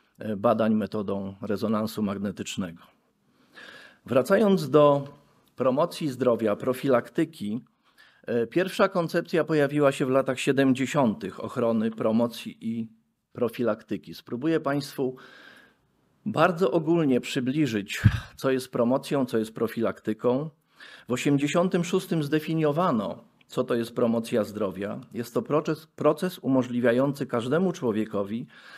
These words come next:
zwiększenie oddziaływania na jego zdrowie w sensie jego poprawy oraz utrzymania.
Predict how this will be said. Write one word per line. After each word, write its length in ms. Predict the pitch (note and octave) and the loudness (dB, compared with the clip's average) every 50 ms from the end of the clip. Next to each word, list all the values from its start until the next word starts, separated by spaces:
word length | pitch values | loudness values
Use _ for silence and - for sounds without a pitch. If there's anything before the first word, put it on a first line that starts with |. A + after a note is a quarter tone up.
| - - - - - | -20 -20 -20 -16 -14
zwiększenie 640 | G2 G2+ A#2 C3 C3 B2+ B2+ - F3+ F3 F#3 F3+ - | -8 -4 0 0 0 0 0 2 0 2 2 2 0
oddziaływania 800 | - C#3 B2+ B2 A#2 B2 B2 B2 A#2+ A#2 A#2+ C#3+ C#3 C3+ B2+ A#2 | 0 -2 -2 2 4 4 4 4 4 2 2 2 2 2 2 2
na 120 | A#2 A2+ | 2 0
jego 260 | A2 A2 G#2+ F#2+ F#2+ | 0 -2 -2 -4 -6
zdrowie 480 | F#2+ F2+ F2+ G#2 A2+ A#2 A#2+ D3 D#3 F#3 | -6 -6 -6 -4 -4 -2 -2 -4 -6 -8
w 80 | - | -8
sensie 340 | - - A2+ A2+ A#2 - A#2+ | -6 -4 -4 -4 -2 -2 -2
jego 240 | A2+ A2 G#2 G#2+ G2 | -4 -2 -4 -6 -8
poprawy 680 | - - - A#2 A2+ - B2+ B2 B2 A#2 B2+ C3 - - | -6 -6 -6 -4 -4 -2 -2 -2 -2 -2 -4 -6 -6 -8
oraz 480 | - G#2+ G#2+ G#2+ G#2 - - - - - _ _ _ _ | -8 -6 -4 -4 -4 -6 -8 -14 -20 -20 _ _ _ _
utrzymania. 800 | - A#2+ B2 B2+ - - - C#3+ B2+ B2+ A#2+ G#2+ G2 F#2+ E2+ D2+ | -10 -8 -8 -8 -6 -2 0 2 4 4 2 2 -2 -4 -8 -10